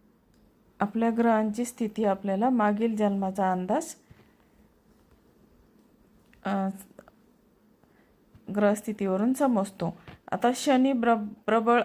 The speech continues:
असेल तर तुम्ही मागील जन्मी कष्टाळू, शेतकरी किंवा न्यायदान करणारा होता.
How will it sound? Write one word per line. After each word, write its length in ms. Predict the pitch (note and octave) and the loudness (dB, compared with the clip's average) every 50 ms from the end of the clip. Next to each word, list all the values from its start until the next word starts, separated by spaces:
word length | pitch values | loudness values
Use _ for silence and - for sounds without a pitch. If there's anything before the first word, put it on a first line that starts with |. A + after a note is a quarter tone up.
| - - | 0 0
असेल 420 | G#3+ A#3+ - B3+ A#3 A3 G#3+ G#3+ | -2 0 0 0 -2 -2 -2 -4
तर 60 | A3+ | -6
तुम्ही 320 | A3 - A#3+ A#3 A3+ A#3 A#3+ | -4 -2 0 0 2 2 2
मागील 460 | A3+ A3 G3 G3 G3 G3+ A3 A3 G#3 | 2 2 0 0 0 -2 -2 -2 -2
जन्मी 460 | G3+ G#3 G3+ G3 G3 G3+ C4 G4 G#4+ - - _ _ _ _ _ - _ _ _ _ _ _ - | -2 0 0 0 0 -2 -2 -4 -6 -10 -18 _ _ _ _ _ -20 _ _ _ _ _ _ 0
कष्टाळू, 600 | B3+ C4+ C4 - - - B3 A#3+ A3 G3+ G#3 C#4 F4 - _ _ _ _ _ _ _ _ _ _ _ _ - A#3 A#3 - - G#3 G#3 G3+ | 0 0 0 -2 0 2 4 4 4 4 2 -2 -6 -10 _ _ _ _ _ _ _ _ _ _ _ _ -18 -18 -16 -14 -10 -8 -6 -6
शेतकरी 680 | G#3 - - B3 G#3+ G#3 - - - B3 A#3 A3 B3 D4+ | -6 -2 0 0 0 0 -2 -2 0 2 2 2 2 0
किंवा 480 | E4+ - - C4 C4 A#3+ A3 G#3+ C4 F#4 F4+ - - _ _ _ _ _ _ _ _ - - - _ - | -2 -2 0 0 2 2 2 2 0 -2 -4 -10 -16 _ _ _ _ _ _ _ _ -20 -20 -20 _ -4
न्यायदान 600 | A3 A3 A#3 A3+ G#3+ G#3+ A3 A3+ G#3+ G#3 G#3 A#3+ A#3+ | 0 2 4 4 6 4 4 2 2 2 2 2 2
करणारा 600 | A#3 - G#3 G3+ G#3 G3+ G3 F3+ F#3 G3 B3 F4 G4 - - _ _ _ _ _ _ _ _ _ _ _ _ _ _ _ _ _ _ _ _ _ _ | 2 2 2 2 2 2 2 2 2 0 0 -2 -4 -8 -14 _ _ _ _ _ _ _ _ _ _ _ _ _ _ _ _ _ _ _ _ _ _
होता. 360 | - - A3+ G#3 - - D#3 | -2 0 0 0 0 -2 -4